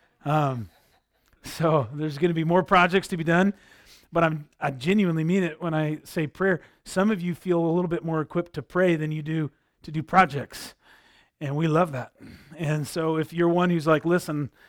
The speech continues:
I wanna pray. I don't know that I can paint something. I don't know that I can pick something up, but I can go and pray." Well, praise God. We're gonna have you do it.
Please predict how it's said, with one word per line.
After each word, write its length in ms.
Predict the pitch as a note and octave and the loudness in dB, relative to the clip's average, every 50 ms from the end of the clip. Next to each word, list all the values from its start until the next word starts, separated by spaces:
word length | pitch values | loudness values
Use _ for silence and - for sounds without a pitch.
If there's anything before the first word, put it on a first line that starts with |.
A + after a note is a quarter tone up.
| - - - - - | -20 -20 -20 -10 -6
I 60 | D3+ | -4
wanna 200 | D#3+ E3 D3+ C3 | -4 -2 -4 -2
pray. 440 | - F3 F3 F#3 G3+ G#3+ G#3+ G#3+ - _ _ _ _ _ _ _ _ _ - | 2 4 6 6 8 6 4 4 0 _ _ _ _ _ _ _ _ _ -10
I 60 | C#3+ | -6
don't 140 | D3 D3+ D#3+ | -4 -4 -2
know 100 | D#3+ E3 | 0 2
that 100 | E3 D#3+ | 2 2
I 80 | E3 D#3 | 2 0
can 140 | D3 D3 C3 | -2 -4 -4
paint 280 | - E3 F3 E3+ - | -2 -2 -2 -2 -2
something. 320 | - F#3 F3+ F3 - E3 D3+ | -2 -2 -2 -2 -2 0 2
I 80 | D3 | 2
don't 140 | D#3+ E3 D#3+ | 2 2 2
know 80 | E3 E3 | 2 2
that 60 | E3 | 2
I 60 | E3 | 2
can 120 | D#3 D3+ C3 | 2 0 -2
pick 160 | E3+ F3 - | -2 -2 -2
something 320 | - F3 E3+ D3 D#3+ D#3 | -2 -2 -2 0 0 2
up, 180 | E3+ F#3+ F#3+ - F#3+ E3 | 2 0 0 -4 -6 -4
but 140 | E3 D3+ D3 | -2 0 2
I 140 | D3 E3 | 0 0
can 120 | D3 D#3+ E3+ | 0 0 -2
go 140 | D#3 E3 D#3+ | 0 2 2
and 140 | D#3 C#3+ | 0 2
pray." 300 | - E3+ E3+ F#3+ G#3+ G#3 - - _ _ _ _ _ _ _ _ | 2 4 6 6 6 4 0 -6 _ _ _ _ _ _ _ _
Well, 100 | B2+ A#2 | -14 -12
praise 260 | - - D3 D#3 D#3 | -6 -4 -2 -2 -2
God. 300 | C#3 D3+ C3 A#2+ G#2+ - B2 A#2 A#2+ | -4 -4 -4 -4 -6 -8 -14 -14 -12
We're 120 | B2+ B2+ | -10 -8
gonna 140 | C3 C3+ C3 | -6 -6 -6
have 180 | B2+ C3 C3 C3 | -6 -6 -8 -8
you 60 | C#3+ | -8
do 160 | C3 C#3+ C3 | -6 -4 -4
it. 100 | A#2 - | -4 -6